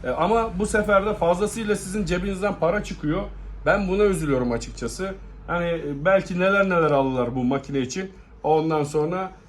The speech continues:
baktılar, belki de iade yaptılar. E, o yüzden dikkatli sökün, dikkatli takın yerine. Aklınızda kalmıyorsa da söktüğünüz zaman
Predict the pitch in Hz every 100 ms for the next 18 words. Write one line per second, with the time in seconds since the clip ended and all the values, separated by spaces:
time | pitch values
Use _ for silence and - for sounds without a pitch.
0 | - 175 175 170 170 170 180 170 180 170
1 | 165 170 175 180 170 151 180 185 185 -
2 | - - 139 139 180 185 170 175 190 -
3 | - - - - 147 160 190 190 196 -
4 | 190 196 175 151 - 180 175 190 190 185
5 | - - - - 175 170 180 170 170 170
6 | 180 196 - - - - 143 151 156 175
7 | 170 165 175 175 175 170 170 165 156 -
8 | 170 165 165 165 151 165 175